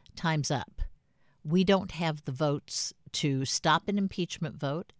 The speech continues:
nor do we have the votes in the Senate to not convict you.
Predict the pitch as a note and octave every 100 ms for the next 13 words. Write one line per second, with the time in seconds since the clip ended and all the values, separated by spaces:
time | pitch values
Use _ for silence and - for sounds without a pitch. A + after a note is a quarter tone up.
0 | - D3+ D#3+ F#3 G3 G#3 G3 F#3+ F#3 F3+
1 | F3 D#3+ D3+ D#3 D3+ - - C#3+ B2 -
2 | - F3 C#3 - _ _ _ - - D3+
3 | C#3 C#3 C#3 - - - _ - D#3 D#3
4 | - - D3 C#3 C#3 - -